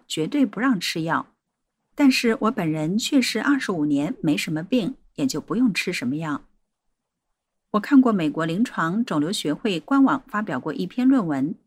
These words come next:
法轮功延长癌末患者存活。文中对一百五十二例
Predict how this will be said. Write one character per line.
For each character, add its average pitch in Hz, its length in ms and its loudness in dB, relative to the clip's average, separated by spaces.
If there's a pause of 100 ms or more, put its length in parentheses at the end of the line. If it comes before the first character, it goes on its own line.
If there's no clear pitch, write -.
(640)
法 196 120 4
轮 175 200 -2
功 294 300 4 (220)
延 196 240 2
长 170 340 -2
癌 185 160 2
末 247 240 8
患 247 240 0
者 151 160 -2
存 135 300 0
活。 135 420 -4 (1000)
文 208 140 6
中 285 240 6
对 190 240 2
一 269 140 8
百 240 160 4
五 196 160 0
十 - 160 -2
二 269 160 4
例 151 300 0